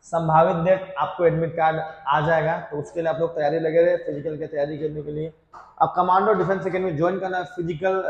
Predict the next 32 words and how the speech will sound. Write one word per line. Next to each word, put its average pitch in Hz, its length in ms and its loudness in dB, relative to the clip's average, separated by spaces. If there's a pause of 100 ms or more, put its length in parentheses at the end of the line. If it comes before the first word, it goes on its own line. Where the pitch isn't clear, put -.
return 170 360 -4
के 175 80 -4
लिए, 170 220 2
तो 165 160 -2
आपको 143 340 -4
मैं 170 120 -2
number 160 300 0
बता 165 260 2
रहा 160 120 2
हूँ 156 80 0
screen 160 320 -10
पे, 160 80 -4
आप 143 120 -2
उस 143 140 -10
पे 165 180 -6 (380)
ध्यान 147 240 8
देंगे। 143 160 2
Number 165 340 4
आप 170 100 6
लोग 175 100 2
note 170 240 0
कीजिएगा, 165 320 -4 (600)
एट 165 360 0 (300)
टू 165 100 0 (260)
वन 151 240 6 (400)
ज़ीरो 160 360 4 (920)
फ़ाइव 170 400 4 (420)
नाइन 151 520 0 (1000)
सिक्स 185 320 -4 (160)
टू 180 320 0 (340)
थ्री 165 500 -6
वन 123 300 -6